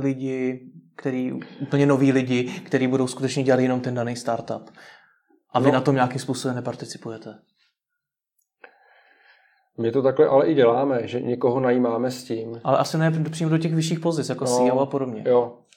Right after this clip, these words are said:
Speaker 1: To nejde? Nejde najít C E O pro úplně nový, nový startup?
Speaker 2: Jako jde, ale vždycky toho člověka naj-, najme jako creative dog a buď tomu, buď tom-, buď mu řekneme, "Hele, teď tady spustíš tenhle ten startup a velice pravděpodobně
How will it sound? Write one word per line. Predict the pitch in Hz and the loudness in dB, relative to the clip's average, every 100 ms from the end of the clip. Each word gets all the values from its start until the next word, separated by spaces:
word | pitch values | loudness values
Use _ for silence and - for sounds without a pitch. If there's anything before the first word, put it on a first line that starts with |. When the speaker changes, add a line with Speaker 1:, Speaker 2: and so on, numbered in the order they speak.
| _ | _
Speaker 1:
To | - | -2
nejde? | 143 139 139 - - | 0 0 -2 -6 -10
Nejde | 135 131 131 | -6 -4 -2
najít | 127 127 | -4 -6
C | - 135 | -8 -6
E | 127 | -4
O | 127 | -4
pro | 127 | -4
úplně | 123 131 127 | -6 -6 -8
nový, | 123 127 123 123 123 | -6 -8 -8 -8 -10
nový | 123 120 127 123 | -10 -10 -10 -10
startup? | - 117 - 151 - _ _ _ _ _ _ _ _ _ _ _ _ _ _ - _ _ _ _ | -8 -8 -8 -10 -14 _ _ _ _ _ _ _ _ _ _ _ _ _ _ -20 _ _ _ _
Speaker 2:
Jako | 123 117 160 | 0 4 6
jde, | 180 190 | 8 6
ale | 135 131 | 4 4
vždycky | 131 139 - | 4 0 -2
toho | 151 139 151 | 0 2 2
člověka | - 147 147 151 139 143 135 | 4 4 4 4 4 4 2
naj-, | 131 139 | -4 -4
najme | 139 135 139 | -2 0 0
jako | 139 151 | 0 0
creative | 135 131 131 135 | 2 2 2 0
dog | 123 131 147 - - _ _ _ _ _ - | 4 4 4 -2 -16 _ _ _ _ _ -6
a | 113 113 113 113 113 | 0 2 2 0 -4
buď | 123 - | -6 2
tomu, | 147 151 156 160 - - | 2 2 -2 -8 -16 -6
buď | 135 139 | -4 -2
tom-, | - 170 160 | 2 2 2
buď | 151 156 | -2 2
mu | 170 | 4
řekneme, | 156 160 156 151 | 4 2 2 4
"Hele, | 139 135 113 - - - | 4 4 2 -6 -20 -10
teď | 123 | -2
tady | 143 139 | 0 0
spustíš | 139 135 151 | -2 -8 -4
tenhle | 147 139 | 0 0
ten | 139 147 | 0 -2
startup | - 123 117 | 0 0 2
a | 123 | 0
velice | 123 120 123 139 | 4 4 4 2
pravděpodobně | 135 117 120 123 123 120 123 123 120 123 | 0 0 0 2 2 2 2 0 0 -4